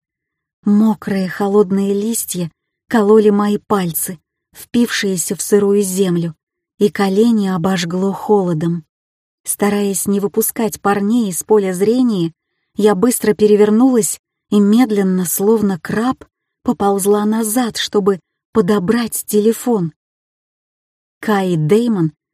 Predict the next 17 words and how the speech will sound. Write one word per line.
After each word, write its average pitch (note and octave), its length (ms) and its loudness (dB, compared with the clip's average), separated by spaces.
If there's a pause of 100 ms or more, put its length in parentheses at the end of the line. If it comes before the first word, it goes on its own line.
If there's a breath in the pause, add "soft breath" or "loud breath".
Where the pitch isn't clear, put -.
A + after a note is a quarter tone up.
(160)
стояли A#3 680 0
в F#3 60 -2
нескольких G3+ 640 0
метрах G#3+ 480 0
от F#3+ 140 -4
меня — G#3+ 420 0 (460)
и G3+ 100 2
наблюдали. G#3 760 0 (600)
Но G#3 140 4
затем G#3+ 500 2
Кай C4 300 2
внезапно G3 680 -2
бросился G#3+ 580 0
вперёд, A3 560 -2 (260)
прямо G3+ 340 2
ко B3 140 -2
мне. A3 320 2